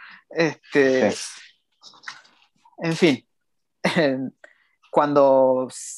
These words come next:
Speaker 1: eh, la Miracle Molly le dice a, a, a Batman que, a Match, perdón,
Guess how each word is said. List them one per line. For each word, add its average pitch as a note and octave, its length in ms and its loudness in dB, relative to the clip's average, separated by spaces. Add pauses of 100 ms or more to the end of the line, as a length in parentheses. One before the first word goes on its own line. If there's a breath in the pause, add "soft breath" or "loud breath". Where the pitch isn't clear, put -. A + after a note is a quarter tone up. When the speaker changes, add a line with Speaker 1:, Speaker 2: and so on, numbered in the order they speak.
Speaker 1:
eh, C3 180 0
la B2+ 500 2
Miracle E3 420 0
Molly E3 260 0
le C#3+ 140 -2
dice D3 340 -6
a, B2+ 280 -6
a, C3 240 -6 (200)
a C3+ 100 0
Batman D3 360 0
que, C3 600 -8
a C3 300 0
Match, - 380 -2
perdón, C3+ 320 -8